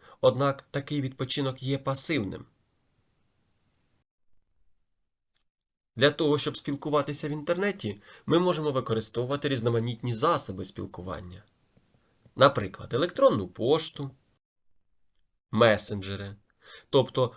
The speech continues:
програми для користування службами інтерактивного спілкування, під час якого ми можемо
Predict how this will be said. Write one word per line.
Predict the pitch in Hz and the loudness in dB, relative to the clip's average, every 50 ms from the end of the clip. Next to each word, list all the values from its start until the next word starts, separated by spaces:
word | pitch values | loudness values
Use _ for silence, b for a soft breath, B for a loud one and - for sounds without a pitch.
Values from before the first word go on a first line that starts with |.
| B B | B B
програми | - 147 147 135 156 185 202 170 127 | 0 2 2 2 2 0 2 0 -2
для | 98 104 120 117 | -2 -2 -4 -4
користування | - 120 120 117 - - 131 143 139 131 127 123 | -4 -6 -4 -4 -6 -4 -2 -2 -2 -2 -2 -4
службами | 123 - - 156 160 135 110 120 113 117 120 113 113 B B B | -4 -2 0 0 0 0 0 0 0 0 -2 -4 -4 B B B
інтерактивного | - 175 170 185 165 175 170 - - 175 127 104 92 90 90 | -4 -2 0 2 0 0 0 0 -2 -2 -2 -2 -4 -4 -6
спілкування, | - - - 101 98 - - 110 104 98 92 90 90 - - - _ _ _ _ _ _ _ _ _ B B B B B | -6 -6 -8 -10 -10 -8 -8 -4 -4 -4 -6 -6 -12 -16 -20 -20 _ _ _ _ _ _ _ _ _ B B B B B
під | - 117 - | -2 2 4
час | 135 120 - - | 4 4 4 0
якого | 117 - - 170 180 160 117 95 95 B B B B B | -6 -6 -6 -6 -4 -4 -4 -6 -8 B B B B B
ми | 120 127 | 0 2
можемо | 135 143 151 123 135 131 135 135 127 123 | 2 2 2 2 0 -2 -2 -2 -2 -4